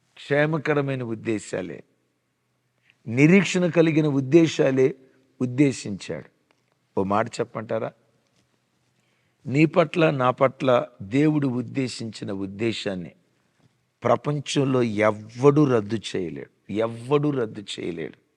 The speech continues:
యెహోవా తీర్మానం స్థిరమైనది.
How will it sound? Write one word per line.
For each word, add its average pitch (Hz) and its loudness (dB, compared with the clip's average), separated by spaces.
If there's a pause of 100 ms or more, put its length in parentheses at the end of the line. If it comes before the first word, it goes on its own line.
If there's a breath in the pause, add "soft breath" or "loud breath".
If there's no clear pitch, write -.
(640)
యెహోవా 117 4
తీర్మానం 113 -4 (380)
స్థిరమైనది. 131 -4